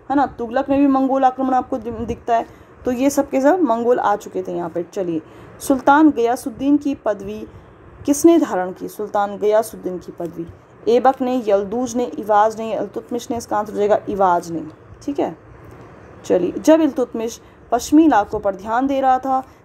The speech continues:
तभी बंगाल और बिहार में इवाज ने सुल्तान गयासुद्दीन की पदवी धारण की और अपनी आज़ादी का ऐलान किया। किसने? इवाज ने। बारह सौ छब्बीस सत्ताईस में इजना-, इवाज लखनौती के निकट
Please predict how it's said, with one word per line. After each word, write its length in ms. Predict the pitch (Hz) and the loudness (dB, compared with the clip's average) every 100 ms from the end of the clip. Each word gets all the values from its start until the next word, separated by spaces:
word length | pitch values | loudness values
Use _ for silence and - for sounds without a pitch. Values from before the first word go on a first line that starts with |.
| - | -4
तभी 160 | 269 | 0
बंगाल 400 | 262 226 220 226 | 2 2 4 2
और 100 | 226 | 2
बिहार 300 | 220 220 196 | 0 0 0
में 160 | 208 214 | -2 -10
इवाज 400 | 214 220 233 254 214 | -4 2 2 2 -4
ने 100 | 208 | -8
सुल्तान 480 | 220 202 202 208 | -8 -2 -4 -2
गयासुद्दीन 500 | 196 196 220 226 277 | -2 -2 -2 -2 0
की 120 | 285 302 | 0 0
पदवी 280 | 277 277 | 2 2
धारण 260 | 269 254 262 | 2 2 0
की 160 | 269 277 | 0 2
और 140 | 220 | 2
अपनी 180 | 220 240 | 0 0
आज़ादी 340 | 220 214 202 | 2 2 0
का 160 | 208 330 | 0 -2
ऐलान 400 | - 208 202 202 | 2 2 0 0
किया। 120 | 190 | -6
किसने? 340 | 185 - 311 - | -6 0 0 0
इवाज 420 | 214 202 196 190 | 0 4 4 2
ने। 120 | 180 165 - _ - - - | -10 -12 -20 _ -20 -20 2
बारह 160 | 233 269 | 4 4
सौ 60 | |
छब्बीस 320 | 277 262 285 | -2 -2 -2
सत्ताईस 380 | 294 262 247 233 | -2 0 -2 -2
में 140 | 247 - | -8 -8
इजना-, 500 | 208 233 240 - - | -4 0 0 -2 -4
इवाज 420 | 254 254 285 226 | 2 4 4 2
लखनौती 460 | 226 240 226 269 | -4 -2 -4 -4
के 120 | 247 233 | -6 -6
निकट 300 | 214 214 | -2 -4